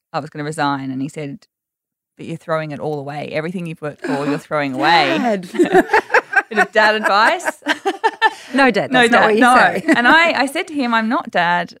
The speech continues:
Speaker 1: I'm content with what I've, I've achieved, and I don't have to do the same thing my entire life." I think going back to what we were talking about before,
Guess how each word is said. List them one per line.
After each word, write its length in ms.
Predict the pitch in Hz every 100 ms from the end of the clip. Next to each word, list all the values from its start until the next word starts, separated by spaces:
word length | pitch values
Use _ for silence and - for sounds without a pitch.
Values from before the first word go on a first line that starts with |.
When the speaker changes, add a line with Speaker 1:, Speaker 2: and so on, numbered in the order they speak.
| -
Speaker 1:
I'm 160 | 196
content 480 | 214 208 226 226 220
with 260 | 185 175 -
what 140 | 190 180
I've, 100 | -
I've 180 | - 175
achieved, 720 | 170 - 233 247 196 170 185 _
and 420 | 180 175 175 185 -
I 80 | 190
don't 160 | 190
have 160 | 170 -
to 80 | -
do 140 | 175
the 60 | 165
same 320 | 170 170 175
thing 280 | 170 160 165
my 120 | 160
entire 380 | 160 170 170 170
life." 320 | 170 175 - 170
I 60 |
think 260 | 170 180 -
going 160 | 160 165
back 160 | 165
to 40 | -
what 100 | 147
we 20 |
were 40 | 165
talking 180 | 175
about 160 | 175 175
before, 480 | 170 - 269 156